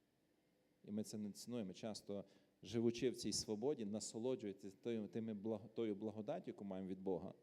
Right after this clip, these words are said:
Класно, живемо собі до себе і все. І тому мій основний крик душі сьогодні, мій такий заклик сьогодні для всіх нас: дякуємо Богу за цю свободу, яку ми маємо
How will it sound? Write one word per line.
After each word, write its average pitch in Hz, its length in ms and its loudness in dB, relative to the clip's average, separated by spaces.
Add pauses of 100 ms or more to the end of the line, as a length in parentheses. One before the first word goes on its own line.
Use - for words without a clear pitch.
(640)
Класно, - 500 -2 (320)
живемо 113 280 -4
собі 90 220 -10
до 85 100 -10
себе 90 280 -6
і 85 40 -6
все. - 320 -12 (500)
І 107 80 -6
тому 139 260 -2
мій 120 300 -2 (760)
основний 101 560 -4 (120)
крик 98 220 -2
душі 92 240 -8
сьогодні, 147 480 -4
мій 90 340 -6
такий 87 280 -10
заклик 101 360 -6
сьогодні 82 240 -10
для 90 120 -4
всіх 113 260 -4
нас: 143 260 -4 (880)
дякуємо 117 540 -2
Богу 101 280 0
за 95 160 -6
цю 90 160 -10
свободу, 87 340 -4
яку 85 180 -8
ми 90 120 -4
маємо 101 340 -4